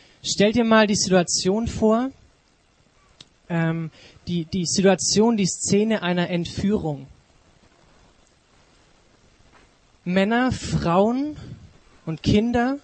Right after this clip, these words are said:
werden gewaltsam aus ihrem Haus entführt, werden verschleppt. Männer, Frauen, Kinder müssen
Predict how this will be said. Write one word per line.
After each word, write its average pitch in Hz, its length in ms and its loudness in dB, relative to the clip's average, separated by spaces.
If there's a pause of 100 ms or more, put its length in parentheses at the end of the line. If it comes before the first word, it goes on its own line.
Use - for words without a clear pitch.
(640)
werden 190 800 0
gewaltsam 214 800 0
aus 190 340 -4
ihrem 190 480 -4
Haus 190 600 -2 (360)
entführt, 180 800 -2 (1040)
werden 170 320 -2
verschleppt. - 760 -4 (2000)
Männer, 233 460 4
Frauen, 214 640 0 (1400)
Kinder 240 360 2
müssen 208 540 0